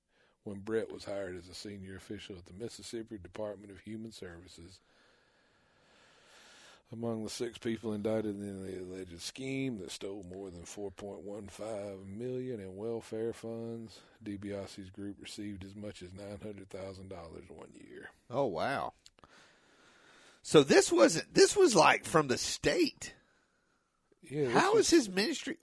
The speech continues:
Speaker 2: I guess, man, I guess you can get, if you're using the money for certain things, you
Speaker 1: Right,
Speaker 2: can
Speaker 1: you don't
Speaker 2: get
Speaker 1: have to pay
Speaker 2: grants.
Speaker 1: taxes. You don't have to pay taxes, but you can benefit from the, from the government programs. That's interesting.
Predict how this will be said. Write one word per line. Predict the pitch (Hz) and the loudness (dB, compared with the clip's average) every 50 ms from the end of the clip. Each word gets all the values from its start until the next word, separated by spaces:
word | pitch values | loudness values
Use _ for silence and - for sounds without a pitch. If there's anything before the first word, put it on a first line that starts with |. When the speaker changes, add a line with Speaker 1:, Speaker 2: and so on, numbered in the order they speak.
| - - | -10 -8
Speaker 2:
I | 139 147 151 151 | -6 -4 -4 -4
guess, | 156 175 160 - - | -2 -4 -4 -4 -6
man, | 151 147 147 - - | -10 -12 -12 -8 -8
I | 131 147 | -8 -6
guess | 160 180 156 - - | -6 -6 -8 -8 -10
you | 139 | -14
can | - - - 135 139 135 127 | -12 -10 -8 -6 -6 -6 -6
get, | 120 113 110 101 92 - - - | -4 -2 -2 -2 -2 -4 -8 -10
if | 104 95 - | -12 -10 -8
you're | 110 107 | -8 -8
using | 104 104 120 127 110 104 101 101 | -6 -6 -6 -8 -8 -10 -10 -10
the | 95 | -8
money | 95 104 104 104 101 92 | -4 -4 -4 -2 -4 -4
for | - 92 87 | -6 -8 -10
certain | - - 107 92 58 - - - | -8 -6 -6 -6 -6 -8 -12 -12
things, | 98 98 87 80 78 82 | -12 -12 -12 -12 -12 -6
you | 87 | 0
Speaker 1:
Right, | 127 139 139 127 107 | 4 6 6 6 6
Speaker 2:
can | 107 117 | 4 2
Speaker 1:
you | 135 143 | 6 8
don't | 175 180 151 | 8 10 10
Speaker 2:
get | 147 | 10
Speaker 1:
have | 160 156 - - | 8 6 4 2
to | 113 | -2
pay | 92 95 113 170 208 196 | 0 4 6 6 6 6
Speaker 2:
grants. | - - 113 101 95 | 6 2 0 0 -2
Speaker 1:
taxes. | 82 - - - - - - - - - - - - - - - - - _ _ _ _ _ _ _ - | -4 -8 -12 -16 -16 -16 -18 -20 -20 -20 -20 -16 -14 -14 -14 -14 -16 -20 _ _ _ _ _ _ _ -10
You | 123 | -6
don't | 127 123 117 | -6 -4 -2
have | 123 123 120 - | -2 -4 -4 -6
to | - - | -10 -8
pay | - - 165 165 | -2 -2 -2 -2
taxes, | - - 123 107 101 95 87 - - 95 95 95 | -2 -2 -2 -2 -2 -4 -6 -10 -14 -14 -12 -12
but | 101 101 - - - | -12 -12 -12 -12 -12
you | 107 | -14
can | 98 - - 117 113 113 110 104 | -12 -8 -6 -6 -6 -6 -6 -4
benefit | 110 117 117 117 - - 120 113 - - | -4 -2 -2 -4 -4 -6 -6 -6 -6 -8
from | - - - 113 113 107 107 | -12 -16 -16 -14 -12 -12 -10
the, | 110 110 107 107 110 107 - _ _ _ _ _ _ _ _ _ _ _ _ _ _ _ _ _ _ _ _ - | -8 -8 -8 -8 -8 -10 -12 _ _ _ _ _ _ _ _ _ _ _ _ _ _ _ _ _ _ _ _ -14
from | 123 123 123 | -12 -10 -8
the | 127 131 | -8 -6
government | 123 127 131 135 139 135 135 143 147 - | -2 0 0 0 0 0 -4 -8 -12 -14
programs. | - - - - - - 87 - - 92 98 104 | -12 -10 -10 -10 -10 -12 -14 -16 -18 -18 -16 -14
That's | 107 110 - - | -14 -12 -12 -10
interesting. | 131 123 - - - - - _ - | -12 -12 -12 -16 -18 -20 -20 _ -20